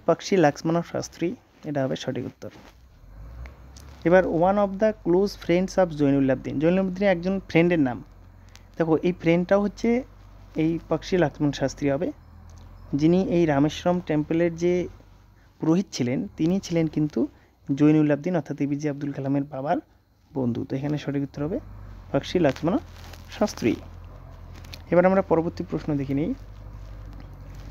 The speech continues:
এখানে বলেছে, "Kalam's father and mister শাস্ত্রী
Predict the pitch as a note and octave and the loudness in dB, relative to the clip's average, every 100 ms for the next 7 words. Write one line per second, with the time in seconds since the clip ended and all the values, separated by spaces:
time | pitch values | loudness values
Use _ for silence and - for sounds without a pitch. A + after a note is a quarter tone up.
0 | - - - - - - - - F3 F#3 | -14 -14 -14 -14 -14 -14 -14 -4 4 6
1 | G3 G3+ F#3 C#3+ - - - - - - | 6 4 2 0 0 -8 -14 -16 -16 -16
2 | - - - - - - C#3+ F3 G#3 - | -16 -16 -16 -16 0 4 6 4 0 -6
3 | - C#3+ E3 G3 A3 - D#3 D#3 D#3+ D#3 | 0 4 6 4 2 -6 -2 0 0 -2
4 | - F3+ - - C#3 - - C3 | -2 -4 -2 -2 -2 -2 0 2